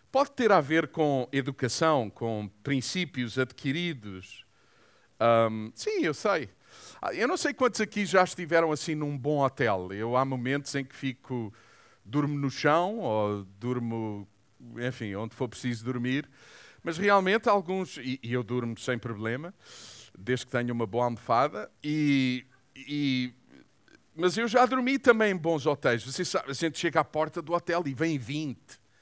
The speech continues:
ter connosco e pegam nisto e pe-, alguém sabe do que estou a falar?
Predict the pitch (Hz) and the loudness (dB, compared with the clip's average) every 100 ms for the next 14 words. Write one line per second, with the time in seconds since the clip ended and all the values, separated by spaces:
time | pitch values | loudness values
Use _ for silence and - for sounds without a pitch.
0 | _ _ _ _ _ - 151 143 147 131 | _ _ _ _ _ 0 0 0 -2 2
1 | 147 135 - 117 104 139 139 135 123 139 | 2 2 -2 -12 0 4 4 4 0 0
2 | 127 - 110 139 139 - - - 120 147 | -2 -6 -2 0 0 -4 -20 0 2 4
3 | 220 - 220 208 208 - 185 170 165 143 | 2 8 8 6 -6 0 0 2 4 6
4 | 113 | 6